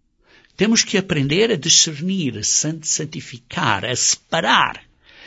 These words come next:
Isto é, fazer um julgamento com uma intenção de separação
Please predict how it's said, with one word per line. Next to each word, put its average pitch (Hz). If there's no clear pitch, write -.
Isto 175
é, 160
fazer 156
um 233
julgamento 190
com 190
uma 165
intenção 165
de 135
separação 190